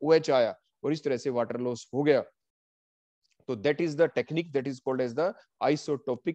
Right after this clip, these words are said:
labeling technique, जिसकी हेल्प से हम ये पता लगा लेते हैं कि from where actually the cleavage takes place in the reactants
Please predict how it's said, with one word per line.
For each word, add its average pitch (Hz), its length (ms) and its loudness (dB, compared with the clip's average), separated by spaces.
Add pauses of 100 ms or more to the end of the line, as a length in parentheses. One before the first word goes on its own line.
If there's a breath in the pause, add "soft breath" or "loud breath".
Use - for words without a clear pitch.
labeling 117 380 -2
technique, 156 380 -2
जिसकी 135 340 -6
हेल्प 120 180 -2
से - 140 -6
हम 123 80 -2
ये 123 80 -2
पता 127 280 0
लगा 110 220 -2
लेते 107 260 -8
हैं 156 200 -4 (360 loud breath)
कि 123 100 0 (400)
from 113 240 -2
where 175 380 4 (280)
actually 170 520 -4
the 123 120 -4 (140)
cleavage 170 360 6 (280)
takes 156 280 -2
place 151 380 -2
in 117 80 -6
the 123 200 -2
reactants 120 480 -2